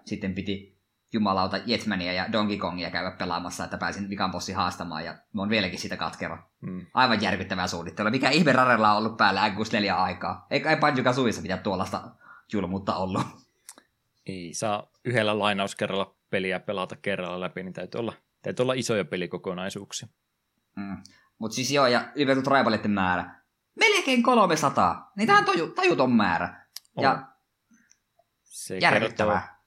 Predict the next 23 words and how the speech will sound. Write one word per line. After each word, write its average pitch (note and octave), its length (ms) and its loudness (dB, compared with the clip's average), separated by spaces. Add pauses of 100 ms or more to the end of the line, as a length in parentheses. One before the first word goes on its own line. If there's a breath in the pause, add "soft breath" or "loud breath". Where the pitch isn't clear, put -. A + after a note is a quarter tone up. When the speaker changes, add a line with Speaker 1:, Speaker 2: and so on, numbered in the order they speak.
(280)
Speaker 2:
kertoo A#2 340 -2
siitä, A#2 220 -2
että A#2 140 -4
pelillä B2 320 0
kylläkin C3+ 300 -4
mittaakin F2 560 -2
sitten E2+ 320 -8
on E2+ 140 -8
aika E2+ 220 -6
paljon, F2 320 -10
että F#2+ 220 -8 (240)
per, G2 240 -2 (120)
per A2+ 180 4
kenttä G2 400 -2
oli F#2+ 140 -2
yleensä F2+ 300 -8
tai F2+ 260 -4 (400)
viitisentoista, G2+ 760 -8
vähän F2+ 220 0
vaihtelee G2+ 460 2
tietysti, F#2 400 -8
mutta F#2+ 320 -8
että - 180 -14